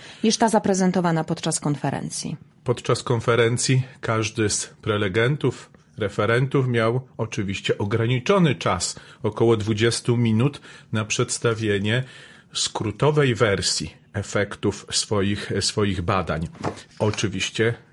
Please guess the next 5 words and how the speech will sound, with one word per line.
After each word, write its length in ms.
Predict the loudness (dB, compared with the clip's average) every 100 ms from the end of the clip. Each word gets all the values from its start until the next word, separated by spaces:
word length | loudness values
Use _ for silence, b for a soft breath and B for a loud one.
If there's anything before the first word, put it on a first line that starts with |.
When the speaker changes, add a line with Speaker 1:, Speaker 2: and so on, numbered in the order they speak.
| _
Speaker 2:
artykuły 800 | -4 -4 -2 -4 -2 -2 2 2 0
są 280 | 0 0 0
dużo 320 | -4 -2 0
bardziej 500 | 0 0 0 0 -2 B -6
obszerne, 640 | -4 -2 0 2 2 2